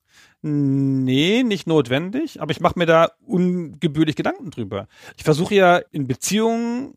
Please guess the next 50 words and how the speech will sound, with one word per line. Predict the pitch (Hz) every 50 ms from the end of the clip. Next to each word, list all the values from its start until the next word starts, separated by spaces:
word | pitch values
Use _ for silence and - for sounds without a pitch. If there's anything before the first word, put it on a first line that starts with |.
| _ _
jeder | - 127 135 123 135 123 117
Art | 127 151 190 - - _ _ _ _ _ _ _ _ _ -
relativ | 147 143 - 127 139 156 180 202 - - 170 -
viel | - - 156 143
zu | - - 123
optimieren. | - - - 117 110 104 104 - - - - _ _ _ _ _ _ _ _ _ _ _ - _ -
Also | - 131 127 151 -
an | 165 170 175 175 170
meinem | 160 151 151 156 151 139
Verhalten, | - 143 123 131 131 131 - - - 110 110 - -
was | - 123 120 110 -
so | - 110
geht. | - - 101 95 95 -
Und | 85 - 92
ich | - _ _
glaub | - 143 151 160 -
nicht, | 196 226 -
dass | 233 175 -
das | 175 - -
ein | 156 -
effizientes | - - - 120 - 143 135 - 123 -
Verhalten | - 117 113 139 165 - 202 -
ist. | 269 294 - - _ _ - - - - - - - _ _ -
Und | 165 151 - - - -
ich | - - _ _ _ _ _ -
bin | 170 165
ja | 165 156
jemand, | 147 147 151 147 143 123
der | 131 120
so | 120
spontan | - - 117 110 - 110 113 104
auf | -
Leute | 180 202 - 185
zugeht | - - 175 151 151 147 143 143 143 - -
und | - 127 - - -
das | - - 85
auch | 110 113 -
ganz | - 117 - -
gut | - -
hinkriegt, | 170 208 220 - 196 185 - - -
ja, | 156 160 156
dass | 139 - - -
Leute | 107 98 - -
mich | 98 95 -
mögen | 151 160 160 151 156 151 143 139 135
oder | 123 - 113
dass | - 107 -
zumindest | - 113 110 107 101 -
so | - 98
eine | -